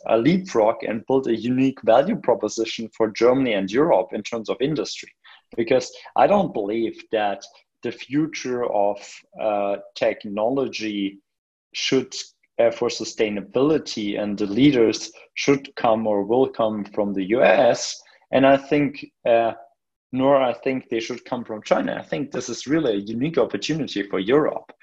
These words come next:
that they now have to work closer and closer together after a first time of separation.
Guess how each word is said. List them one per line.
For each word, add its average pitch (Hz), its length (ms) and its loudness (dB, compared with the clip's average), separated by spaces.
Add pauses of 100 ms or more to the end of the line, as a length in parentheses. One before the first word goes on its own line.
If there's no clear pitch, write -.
that 95 200 -10
they 110 280 0
now 104 600 -4 (160)
have 101 200 -6
to 104 120 -14
work 101 400 -10
closer 117 560 -4
and 101 140 -10
closer 113 460 -4
together 104 640 -4 (960)
after 101 640 -2
a 98 80 -10
first - 380 -6
time 98 420 -6
of 95 160 -10
separation. 101 800 -6